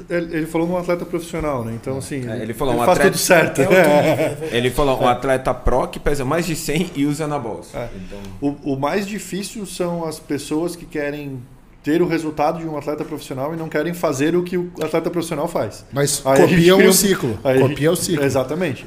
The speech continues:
Speaker 1: O, o
Speaker 4: Uhum.
Speaker 1: uso de esteroide é o mesmo, mas o treino não é o mesmo, a dieta não é a mesma, a dedicação não é a mesma, e o cara ainda sai no final de semana pra tomar uma balinha e encher o rabo de cachaça. <laughs> Aí fica
Speaker 3: E
Speaker 1: difícil.
Speaker 3: assim, né? A grana, porque, por exemplo,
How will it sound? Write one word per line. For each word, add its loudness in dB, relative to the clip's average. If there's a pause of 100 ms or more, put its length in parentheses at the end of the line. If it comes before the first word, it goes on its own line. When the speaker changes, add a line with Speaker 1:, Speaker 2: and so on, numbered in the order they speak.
Speaker 1:
O, -8
o -2 (280)
Speaker 4:
Uhum. 2
Speaker 1:
uso 2
de -6
esteroide 2
é 4
o 2
mesmo, 2
mas -4
o -4
treino -2
não -4
é -4
o -4
mesmo, -2
a -6
dieta -2
não -6
é -2
a -4
mesma, -2
a -6
dedicação -6
não -4
é -2
a -6
mesma, -4
e -2
o -4
cara -2
ainda -4
sai -8
no -10
final -10
de -10
semana -8
pra -8 (360)
tomar -2
uma 0
balinha 0
e -8
encher -10
o -6
rabo -8
de -20
cachaça. -8 (100)
<laughs> -8
Aí 0
fica -6
Speaker 3:
E -2
Speaker 1:
difícil. -4
Speaker 3:
assim, -2
né? -10 (580)
A -14
grana, -6 (220)
porque, -14
por -6
exemplo, -10